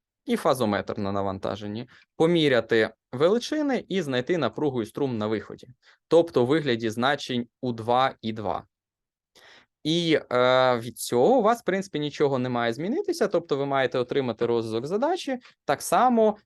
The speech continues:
для будь-якого перерізу лінії, напругу і струм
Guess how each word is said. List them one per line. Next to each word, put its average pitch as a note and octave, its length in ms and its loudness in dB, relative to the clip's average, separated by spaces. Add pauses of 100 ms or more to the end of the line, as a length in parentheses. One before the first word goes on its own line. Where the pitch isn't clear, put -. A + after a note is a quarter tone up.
для C3+ 320 2
будь-якого B2 560 0
перерізу A2 600 0
лінії, A#3+ 540 -2 (440)
напругу C3+ 520 -2
і A#2 40 -2
струм D3+ 460 -4